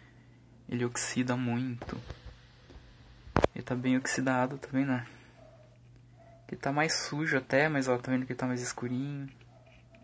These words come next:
Aqui também. E o soquete também. Eu não queria, eu vou tentar não remover esse soquete, tá? Pra manter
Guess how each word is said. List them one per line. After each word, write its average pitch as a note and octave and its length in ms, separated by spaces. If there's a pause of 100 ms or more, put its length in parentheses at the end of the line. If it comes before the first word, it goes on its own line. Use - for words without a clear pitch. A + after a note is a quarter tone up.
(680)
Aqui C#3 140
também. C3 640 (1700)
E - 60
o C3+ 40
soquete - 460
também. B2+ 500
Eu C#3 100
não D#3+ 180
queria, C3 720
eu B2 120
vou B2+ 80
tentar C3+ 380
não C3 200
remover D#3 520
esse - 180
soquete, - 540
tá? A#2 160
Pra A#2+ 200
manter A#2+ 480